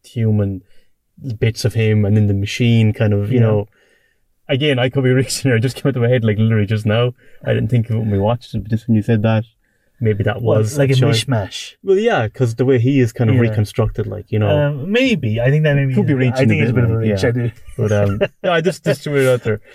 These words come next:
Speaker 2: Only I may reach.
Speaker 1: <laughs> But,
Speaker 2: Um,
Speaker 1: um, no, just the one little bit, last bit on the music. Um, there's, you know, the scene when he goes back to his,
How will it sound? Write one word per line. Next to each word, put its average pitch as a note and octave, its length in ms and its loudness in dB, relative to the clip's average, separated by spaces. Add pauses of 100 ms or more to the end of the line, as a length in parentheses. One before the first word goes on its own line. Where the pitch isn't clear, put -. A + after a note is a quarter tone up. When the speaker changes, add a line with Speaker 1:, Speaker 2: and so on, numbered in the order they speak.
(100)
Speaker 2:
Only G#3+ 280 2
I E3+ 200 0
may C#3 140 2
reach. G#2+ 480 -6
Speaker 1:
<laughs> A#2+ 60 2 (1300)
But, C#3+ 260 0
Speaker 2:
Um, B2+ 80 0
Speaker 1:
um, A#2+ 260 -2 (400)
no, F#3+ 140 0
just F3 220 -2
the C#3+ 180 -8
one C#3 180 2
little A2+ 160 0
bit, A#2+ 240 -2 (160)
last A2+ 280 -6
bit A#2 100 0
on G#2 160 -2
the G2+ 100 -4
music. G#2+ 460 -2
Um, G2 440 -4 (720)
there's, G#2 360 -4
you C#3 100 -2
know, B2 60 4
the A2+ 60 2
scene B2+ 280 2
when A2 100 2
he G#2+ 60 0
goes G#2 160 0
back G#2 260 -6
to - 120 -8
his, - 580 -10